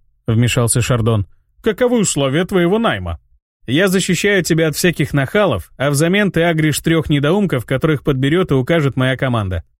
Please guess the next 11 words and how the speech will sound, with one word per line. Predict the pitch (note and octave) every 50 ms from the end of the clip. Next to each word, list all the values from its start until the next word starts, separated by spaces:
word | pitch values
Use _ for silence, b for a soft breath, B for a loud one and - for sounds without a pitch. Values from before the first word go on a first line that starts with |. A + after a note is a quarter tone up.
| _ _ _ -
«Команда? | - F#3+ C#3 A#2 G2+ F#2+ F#2 G2 D#3+ A#3+ - _ _ _ _ _ _ _ _ _
А | - B2 C#3
разве | D#3+ E3 D3+ D3+ E3
Зелёный | D#3 D3 E3 E3+ F3 E3+ D#3+ D#3
вам | D3 D#3 D#3 D#3
ничего | D3+ C#3+ - E3+ D#3+
не | D#3 D#3
сказал? | C#3+ - - E3+ E3+ F#3+ G#3+ G3 - - _
Мы | C#3+ D3+ E3
работаем | E3+ D#3+ D#3+ E3 D#3+ E3 D#3 D3
втроём». | - - F3+ E3+ E3 D3+ A#2+ G2 F2